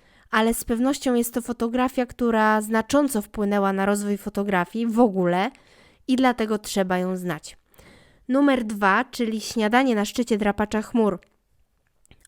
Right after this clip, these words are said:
Oj, myślę, że każdy z was przynajmniej raz spotkał się z tym zdjęciem.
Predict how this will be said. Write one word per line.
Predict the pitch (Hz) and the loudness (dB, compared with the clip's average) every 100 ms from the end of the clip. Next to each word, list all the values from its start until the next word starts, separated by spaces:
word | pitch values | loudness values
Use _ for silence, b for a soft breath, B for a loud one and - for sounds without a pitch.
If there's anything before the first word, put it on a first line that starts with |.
| - | 2
Oj, | 269 262 | 2 4
myślę, | 247 - 226 | 0 0 -2
że | 214 208 208 b b b b | 0 0 0 b b b b
każdy | - 262 254 220 214 | 2 4 4 0 -2
z | 196 | 0
was | 208 240 - | 2 2 0
przynajmniej | - 220 214 208 202 | -6 -2 0 0 2
raz | 220 247 - | 2 2 -2
spotkał | - - 240 - 185 | -4 -2 -2 -2 -6
się | - 190 | -6 -8
z | |
tym | - 196 | -6 -6
zdjęciem. | 185 208 202 190 - 180 | -4 -2 -2 -2 -8 -10